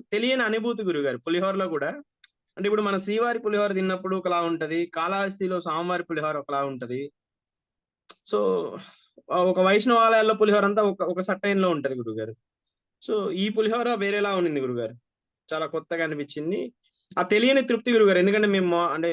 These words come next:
ఇంకో ట్విస్ట్ ఏంటంటే మార్నింగ్ టిఫిన్ చేయలేదన్నమాట, ఇంక పనులు సరిపోతా ఉన్నాయి, అలా ఉన్నాము. ఆ, అది,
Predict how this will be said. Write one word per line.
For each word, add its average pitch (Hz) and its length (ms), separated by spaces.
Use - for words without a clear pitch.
ఇంకో 170 240
ట్విస్ట్ 185 280
ఏంటంటే 214 260
మార్నింగ్ 202 400
టిఫిన్ 208 280
చేయలేదన్నమాట, 135 480
ఇంక 151 160
పనులు 185 240
సరిపోతా 185 420
ఉన్నాయి, 190 220
అలా 180 160
ఉన్నాము. 156 320
ఆ, 175 80
అది, 185 160